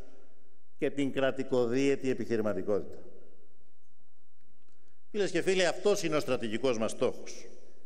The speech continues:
Για να καταφέρουμε, όχι απλά να μένουμε στην Ευρώπη ως ουραγοί,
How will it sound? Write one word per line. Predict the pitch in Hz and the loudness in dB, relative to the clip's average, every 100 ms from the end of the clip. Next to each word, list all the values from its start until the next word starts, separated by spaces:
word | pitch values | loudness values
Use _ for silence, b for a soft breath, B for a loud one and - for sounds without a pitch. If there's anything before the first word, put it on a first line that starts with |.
| - - - - - - - - - - - - - - - - - - - - - - - - - - - - - b b b | -4 -4 -4 -4 -4 -4 -4 -4 -4 -4 -4 -4 -4 -4 -4 -4 -4 -4 -4 -4 -4 -4 -4 -4 -4 -4 -4 -4 -4 b b b
Για | 147 143 | 0 0
να | 143 | 2
καταφέρουμε, | 139 135 156 196 170 127 143 - - - - - - - - - | 2 2 2 2 2 2 0 0 -4 -4 -4 -4 -4 -4 -4 -2
όχι | 175 170 | -2 2
απλά | 196 175 151 110 - - - - - - - - - - - - - | 2 2 2 2 -2 -6 -6 -6 -6 -4 -4 -4 -4 -4 -4 -4 -2
να | 123 | -2
μένουμε | 123 143 156 135 117 107 92 | 0 0 0 0 0 0 -2
στην | - 113 | -2 -2
Ευρώπη | 107 120 131 127 | 0 2 2 2
ως | 117 117 | 0 0
ουραγοί, | 113 107 127 104 | 0 2 0 -2